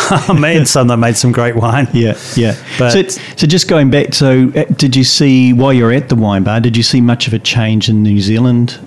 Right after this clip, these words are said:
Speaker 2: in wi-, wine industry? You would have, would you not, through the
Speaker 1: Yeah, yeah,
Speaker 2: nineties?
Speaker 1: there was
Speaker 2: Yeah.
Speaker 1: a huge change. I mean,
Speaker 2: Yeah.
Speaker 1: basically, when we started, uh, you had companies like Montana that probably had about sixty percent of the production.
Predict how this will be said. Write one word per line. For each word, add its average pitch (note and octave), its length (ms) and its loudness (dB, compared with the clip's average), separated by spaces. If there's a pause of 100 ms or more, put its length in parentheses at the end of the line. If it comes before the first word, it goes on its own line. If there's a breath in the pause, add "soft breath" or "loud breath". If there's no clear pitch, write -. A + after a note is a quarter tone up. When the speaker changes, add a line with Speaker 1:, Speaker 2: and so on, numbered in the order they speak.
Speaker 2:
in A#2 220 2
wi-, A#2+ 320 0
wine B2+ 260 2
industry? C#3+ 300 0
You G#2+ 100 2
would A#2+ 200 2
have, F#2+ 140 -2
would G#2 140 -2
you A2 100 0
not, C#3 220 0
through B2 160 0
the B2 80 2
Speaker 1:
Yeah, C#3 140 2
yeah, C3 380 0
Speaker 2:
nineties? G#2 260 0
Speaker 1:
there G2+ 80 0
was G2+ 160 0
Speaker 2:
Yeah. G2+ 40 -2
Speaker 1:
a - 40 0
huge G2+ 340 -4
change. G2+ 340 -2
I A2+ 40 0
mean, G#2+ 100 2
Speaker 2:
Yeah. A2 60 0 (160)
Speaker 1:
basically, G#2+ 880 0 (1000 loud breath)
when A2 240 0
we A#2+ 160 2
started, A#2+ 720 0 (160)
uh, A2+ 320 2
you A2 200 2
had G#2+ 260 -2
companies A2 420 -2
like A2 180 0
Montana A2 600 0
that G2+ 320 -4
probably A#2 640 0
had A2+ 160 2
about A2 240 0
sixty A#2 340 -2
percent A#2 400 0
of A2+ 120 0
the G#2+ 80 -2
production. A#2+ 600 -4